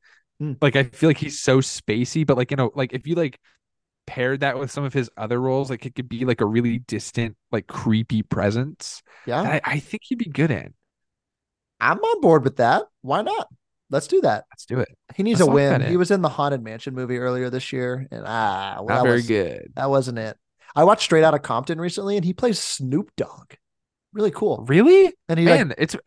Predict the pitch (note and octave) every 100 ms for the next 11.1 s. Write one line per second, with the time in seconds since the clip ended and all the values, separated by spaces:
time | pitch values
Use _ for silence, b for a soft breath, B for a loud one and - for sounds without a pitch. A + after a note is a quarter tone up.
0 | C3+ - B3 - B3 B3 F#3 D3+ C#3 F#3
1 | C4+ - B2+ - B2+ A#2+ F#2 F2+ A2 G2
2 | F#2+ - G2 A#2 C#3 - - A#2 G2+ D3
3 | C#3+ - C#3 A2 A#2+ C3+ - A2+ A2+ A#2+
4 | A2+ - - D#3 - C3 C#3+ G#2+ F#2+ F#2+
5 | - E2+ F2 G#2+ - G2 F2 G2+ G#2 G#2
6 | G2 B2 B2+ - D#2+ - _ B2+ E3+ C3+
7 | D#2+ C3+ G3+ F3+ - F3+ C3+ D3 D#3 A#3+
8 | G4+ G#4 G4 G#4 C#3 A#2+ _ _ _ -
9 | E3 F#4+ - - G4 - A#2+ A2 C#3 _
10 | _ D3 C#3+ D3+ D#3+ D#3+ D#3+ F#3 G3 D#3
11 | C3